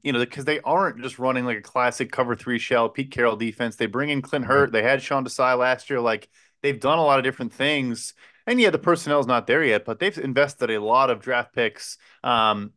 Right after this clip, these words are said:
Speaker 1: you know, and, and free agent dollars into this defense, and, and they just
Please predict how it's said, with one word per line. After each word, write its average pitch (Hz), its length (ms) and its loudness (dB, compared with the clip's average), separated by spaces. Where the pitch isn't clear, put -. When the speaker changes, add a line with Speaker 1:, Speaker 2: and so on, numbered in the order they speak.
Speaker 1:
you 139 180 0
know, 101 160 0
and, 113 160 0
and 110 180 -2
free 120 200 -2
agent 117 200 -4
dollars 113 460 2
into 123 300 -10
this 110 160 -6
defense, 104 580 -6
and, 92 220 -8
and 104 140 -4
they 104 80 0
just 101 180 -8